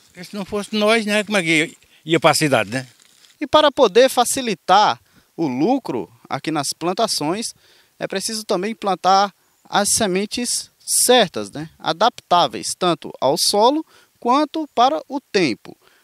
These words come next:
Speaker 2: Antigamente, né, plantava-se, é, tanto o feijão quanto o milho, aquele que, é, dava o seu fruto com noventa dias. Mas aí exigia que durante esse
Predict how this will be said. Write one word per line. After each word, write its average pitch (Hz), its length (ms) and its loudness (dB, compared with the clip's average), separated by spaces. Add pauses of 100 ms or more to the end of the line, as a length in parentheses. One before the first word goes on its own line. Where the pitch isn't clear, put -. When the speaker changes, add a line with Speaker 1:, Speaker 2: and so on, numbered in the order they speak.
(100)
Speaker 2:
Antigamente, 269 680 0
né, 240 140 2
plantava-se, 233 880 0 (280)
é, 139 320 -6 (280)
tanto 196 200 -4
o 196 40 -8
feijão 175 280 -2
quanto 165 240 -10
o 156 60 -2
milho, 143 560 -4 (260)
aquele 202 340 -8
que, 202 600 -6
é, 147 400 -2
dava 208 300 0
o - 20 -4
seu 190 160 -2
fruto 220 500 -8
com 220 220 -6
noventa 220 500 -2
dias. 156 460 -4 (640)
Mas 165 240 0
aí 190 160 0
exigia 220 600 0
que 208 120 -6
durante 190 540 -2
esse 196 400 0